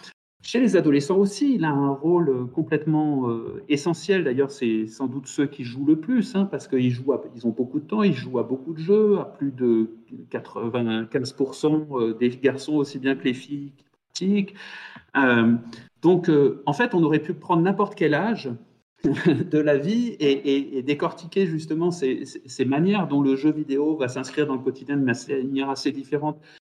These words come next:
Parce que les modes de vie sont différents, les modes d'habiter sont différents selon les,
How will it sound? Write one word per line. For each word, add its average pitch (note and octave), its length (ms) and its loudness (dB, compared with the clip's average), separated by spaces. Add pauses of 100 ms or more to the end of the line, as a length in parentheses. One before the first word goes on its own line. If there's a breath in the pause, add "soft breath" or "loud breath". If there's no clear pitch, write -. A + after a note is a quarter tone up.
(140)
Parce F#3+ 220 -4
que A#3+ 100 2
les G3+ 180 8
modes D3+ 200 6
de C#3+ 100 2
vie D3+ 180 0
sont D3 160 -6
différents, C3+ 580 -2
les C3+ 120 4
modes A#2+ 200 2
d'habiter A#2 400 2
sont B2+ 160 -4
différents A#2+ 480 -2
selon A2+ 320 0
les, G#2+ 460 -4